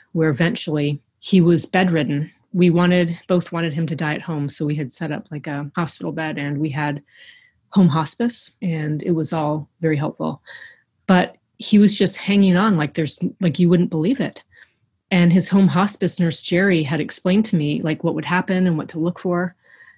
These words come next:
And <laughs> Jerry would come back, like, day after day, week after week and go, "Wow,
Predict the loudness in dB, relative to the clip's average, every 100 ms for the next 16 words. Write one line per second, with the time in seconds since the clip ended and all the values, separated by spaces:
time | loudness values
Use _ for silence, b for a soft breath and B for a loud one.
0 | b b 2 2 4 6 6 6 4 4
1 | 4 4 2 0 -2 0 0 0 0 2
2 | 2 2 0 -4 -2 0 0 0 -4 -2
3 | 0 -2 -6